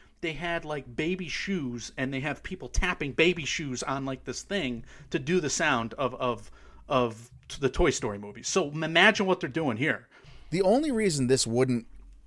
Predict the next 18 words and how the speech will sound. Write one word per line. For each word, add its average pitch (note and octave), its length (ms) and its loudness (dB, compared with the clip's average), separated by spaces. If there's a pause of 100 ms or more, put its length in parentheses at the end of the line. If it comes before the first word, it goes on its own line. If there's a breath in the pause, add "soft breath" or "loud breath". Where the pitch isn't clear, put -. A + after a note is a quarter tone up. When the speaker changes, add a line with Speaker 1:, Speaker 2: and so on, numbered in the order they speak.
(680)
Speaker 2:
be C#3+ 180 6
considered - 520 2
in A2 100 -4
other G#2+ 200 0
categories G2 680 0
is A2+ 180 0
if A2+ 160 -2
you're C3 220 8
a B2+ 40 6
voter A#2+ 360 6
who A2 140 0
has G#2 140 0
made A2+ 240 2
up A#2+ 140 0
your A2+ 100 0
mind G#2+ 320 0
that A2 140 -4
animated G#2+ 540 0